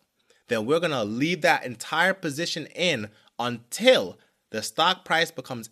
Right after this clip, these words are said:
anchored to the R S I, and the R S I coming down brings the stock price down as well. And then we'll look to take half our position off the table to lock in profits and see what happens next. If the daily overruns the weekly and the entire,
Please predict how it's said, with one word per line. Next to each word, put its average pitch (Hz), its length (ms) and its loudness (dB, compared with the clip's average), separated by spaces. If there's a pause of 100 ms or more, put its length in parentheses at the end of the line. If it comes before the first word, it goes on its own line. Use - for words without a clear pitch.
anchored 143 400 0
to - 80 -8
the 139 100 -4
R 135 260 0
S 196 160 -2
I, 151 420 0 (200)
and 117 160 -4
the 120 140 -8
R 156 180 6
S 170 160 -2
I 156 160 2
coming 147 380 -4
down 156 580 0
brings 143 220 -2
the 135 80 -4
stock 143 360 0
price 131 240 -2
down 107 380 -2 (260)
as 104 220 -4
well. 117 480 0 (260)
And 113 360 -6
then 170 320 2
we'll 139 120 -2
look 135 180 -4
to - 40 -20
take 123 240 -8
half 135 460 -2
our 123 200 -2
position 143 480 -4
off 123 200 -2
the 110 80 -8
table 190 500 -4 (140)
to 127 120 -8
lock 123 360 0
in 107 160 -8
profits 208 580 -4 (340)
and 143 200 -2
see 180 260 -4
what 156 160 0
happens 131 480 -4
next. 113 500 -8 (200)
If 120 160 -6
the 117 80 -2
daily 175 640 0
overruns 151 560 0
the 131 80 -4
weekly 180 440 -6
and 123 240 -4
the 120 140 -4
entire, 123 580 -2